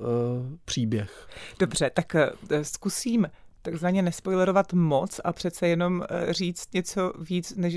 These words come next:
Speaker 2: že se tam staly podivné věci, které se potom staly, eh,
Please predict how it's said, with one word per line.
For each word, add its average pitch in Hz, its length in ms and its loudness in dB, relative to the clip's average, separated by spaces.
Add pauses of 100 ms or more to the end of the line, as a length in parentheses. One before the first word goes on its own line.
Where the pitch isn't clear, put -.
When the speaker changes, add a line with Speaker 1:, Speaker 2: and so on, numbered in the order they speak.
Speaker 2:
že 175 120 0
se 175 180 -4
tam 175 200 0
staly 175 320 2
podivné 175 460 0
věci, 170 300 0
které 156 260 2
se 175 140 -6
potom 170 300 -4
staly, 175 400 2 (440)
eh, - 40 -2